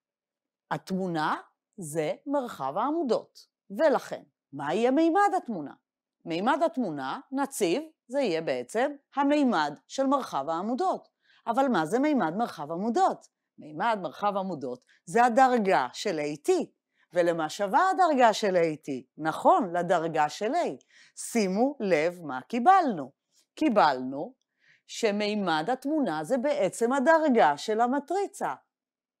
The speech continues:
אהה, את אר איי אתה מכיר. הנה עוד פעם, משהו לא מוכר, מימד של תמונה, הפך למשהו מוכר, דרגה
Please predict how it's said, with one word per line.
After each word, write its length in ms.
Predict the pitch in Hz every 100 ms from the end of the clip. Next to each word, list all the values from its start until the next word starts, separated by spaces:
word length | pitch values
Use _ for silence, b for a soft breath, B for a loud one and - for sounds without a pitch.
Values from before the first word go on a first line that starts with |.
| _ _ _ _
אהה, 400 | 147 139 196 359 - _ -
את 140 | 185 -
אר 260 | 156 170 190
איי 240 | 175 156 156
אתה 200 | 156 226
מכיר. 460 | 262 277 370 294 151 B B B -
הנה 420 | 170 214 285 -
עוד 240 | 339 403 - -
פעם, 360 | 202 143 127 - _ _ -
משהו 680 | 269 269 226 - 180 190 135 -
לא 360 | 220 220 175
מוכר, 540 | 143 143 - 139 135 220 339 _ _ _ _ _ _ _ _ _ _ _ _ _ _ _ _ _ _ _ _ -
מימד 580 | 180 185 190 190 170 131 -
של 240 | - 165
תמונה, 520 | 139 160 151 131 120 123 _ _ -
הפך 380 | 262 190 156 247
למשהו 320 | 220 240 247
מוכר, 420 | 262 - 403 320 143 _ 202
דרגה 500 | 254 247 208 180